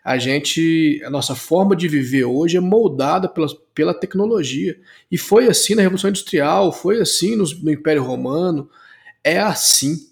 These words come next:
Então, às vezes, a gente diminui o impacto da tecnologia, tem. Ela muda a nossa forma, e ela muda a forma, de, inclusive, de fazer uma guerra. Algumas coisas não mudaram,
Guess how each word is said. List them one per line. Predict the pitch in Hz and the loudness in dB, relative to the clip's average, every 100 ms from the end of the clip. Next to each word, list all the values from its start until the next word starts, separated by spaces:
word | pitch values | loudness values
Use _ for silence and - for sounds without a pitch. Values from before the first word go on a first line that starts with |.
| _ _ _ - | _ _ _ -12
Então, | 127 135 143 156 | -6 2 4 4
às | 143 127 | 4 2
vezes, | 131 143 | 0 2
a | 147 | 2
gente | 151 - 165 165 165 165 | 0 0 2 4 4 2
diminui | 139 175 226 165 156 202 | 0 2 2 2 4 4
o | 220 | 2
impacto | 185 - 147 156 - 127 | 0 0 0 0 -8 -16
da | 127 | -14
tecnologia, | 123 - 131 127 120 120 127 143 147 | -12 -10 -8 -6 -6 -6 -2 -2 -2
tem. | - 127 110 - - | -8 -10 -10 -18 -10
Ela | - 208 | -2 0
muda | 156 151 180 | 2 4 4
a | |
nossa | 170 151 135 | 2 -2 -6
forma, | - 123 120 120 | -8 -10 -10 -8
e | 143 | -2
ela | 170 277 | 2 4
muda | 220 170 220 | 4 4 2
a | 208 | 0
forma, | - 165 190 | -2 -2 -2
de, | - | -6
inclusive, | - 175 165 | -8 -6 -6
de | - | -4
fazer | 185 185 | -2 -2
uma | 196 | -2
guerra. | 196 151 185 151 - _ _ _ - - - | -4 -2 -4 -8 -14 _ _ _ -20 -20 -8
Algumas | 143 139 170 190 - | -4 0 2 2 2
coisas | 151 147 | 0 0
não | 135 147 | 0 -2
mudaram, | 139 120 123 156 196 147 | -4 -4 -2 -2 -2 -6